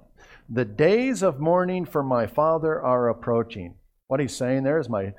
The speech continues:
my dad's an old man and he's gonna die soon and we'll mourn for him.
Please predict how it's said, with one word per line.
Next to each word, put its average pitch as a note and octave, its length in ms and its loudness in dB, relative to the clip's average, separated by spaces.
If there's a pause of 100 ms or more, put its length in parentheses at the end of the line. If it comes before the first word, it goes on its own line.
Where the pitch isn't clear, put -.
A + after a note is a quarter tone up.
(140)
my G#2 180 -2
dad's A#2+ 480 2
an A2+ 80 -2
old C3+ 260 2
man D3 300 0
and G2+ 140 -4
he's G2+ 160 -6
gonna C3 200 0
die B2+ 340 0
soon D#3+ 340 -6
and D#3 160 -4
we'll F3 100 -2
mourn D3+ 340 -2
for F#2+ 260 -6
him. D#2+ 200 -10